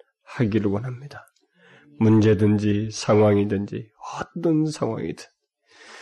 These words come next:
불평과 원망과 죄악된 말과 허탄한 것들을 말하는 것이 아니라 믿음의 말을 일상생활 속에서 하며 살기를 원합니다. 그리고 특별히 하나님께서 기뻐하시는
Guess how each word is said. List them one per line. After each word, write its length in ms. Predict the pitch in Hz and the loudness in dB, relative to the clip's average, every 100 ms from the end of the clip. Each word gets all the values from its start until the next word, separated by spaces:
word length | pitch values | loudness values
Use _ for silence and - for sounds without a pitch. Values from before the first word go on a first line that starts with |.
| - - - | -20 -20 -8
불평과 640 | - 127 139 123 123 127 | 0 2 4 6 6 8
원망과 580 | 123 123 123 123 120 123 | 8 8 6 6 6 6
죄악된 540 | 120 143 127 135 123 123 | 4 4 4 6 4 6
말과 400 | 127 123 127 117 | 6 6 6 6
허탄한 420 | 135 151 131 123 | 4 4 4 6
것들을 360 | 120 - 117 | 4 4 4
말하는 380 | 117 117 113 113 | 4 4 4 4
것이 280 | 110 107 - | 2 0 -2
아니라 540 | 101 110 - 110 - - _ _ _ _ _ | -6 -6 -8 -10 -14 -20 _ _ _ _ _
믿음의 540 | - 127 113 113 107 104 | -2 0 2 2 2 2
말을 520 | 101 107 95 - 170 | 0 0 -4 -8 -2
일상생활 760 | 151 135 - 160 151 151 143 131 | -2 -2 0 2 4 4 2 2
속에서 360 | 143 127 135 | 2 0 0
하며 260 | 127 127 123 | 0 0 0
살기를 400 | - 123 113 113 | 0 -2 0 2
원합니다. 540 | 95 80 87 85 120 _ _ _ _ _ - - | 2 0 -2 -4 -8 _ _ _ _ _ -20 -4
그리고 680 | 110 101 101 98 98 104 - - - - - | 2 4 6 4 4 0 -10 -20 -20 -18 -6
특별히 760 | 160 151 - 165 160 151 139 | -2 2 6 8 10 10 8
하나님께서 680 | 131 - 160 147 143 160 143 | 4 6 6 8 6 4 2
기뻐하시는 1000 | 131 147 - 139 127 127 127 127 117 - | 2 0 2 4 4 2 2 4 2 -2